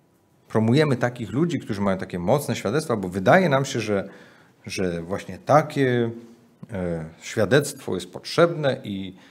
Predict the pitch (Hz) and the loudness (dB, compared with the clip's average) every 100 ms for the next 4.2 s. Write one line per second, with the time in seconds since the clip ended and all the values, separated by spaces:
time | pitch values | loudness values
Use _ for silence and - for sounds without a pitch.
0 | - _ _ _ _ - 95 80 - 113 | -20 _ _ _ _ -10 -6 -6 -4 -4
1 | 107 90 - - - - 151 143 107 - | -2 -4 -6 -12 -14 -4 -2 -2 -4 -8
2 | 101 - - 127 104 - 90 - - 107 | -10 -8 -4 -2 -2 -6 -10 -6 4 6
3 | 101 92 92 90 104 104 98 92 101 - | 6 2 -4 -6 -6 -4 -2 -2 -4 -2
4 | 113 120 | -2 -2